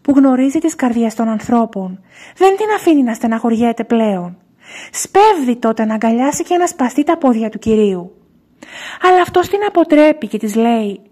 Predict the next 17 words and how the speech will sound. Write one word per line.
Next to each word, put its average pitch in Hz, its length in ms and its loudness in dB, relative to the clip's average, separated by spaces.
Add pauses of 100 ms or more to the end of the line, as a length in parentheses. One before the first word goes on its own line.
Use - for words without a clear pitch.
(400)
«Μη 370 120 2
μου 392 300 2
άπτου, - 440 -8 (200)
στάσου 349 420 2
μακριά. 302 680 0 (880)
Μη 247 180 4
με 370 100 2 (140)
αγγίζεις. 175 720 -6 (380)
Δεν 370 300 2
φέρω 403 280 2
πλέον 311 380 2
το 269 120 0
ίδιο 262 320 2
φθαρτό 240 420 -4
σώμα 240 340 0
της - 180 -10
φθοράς. 220 640 -4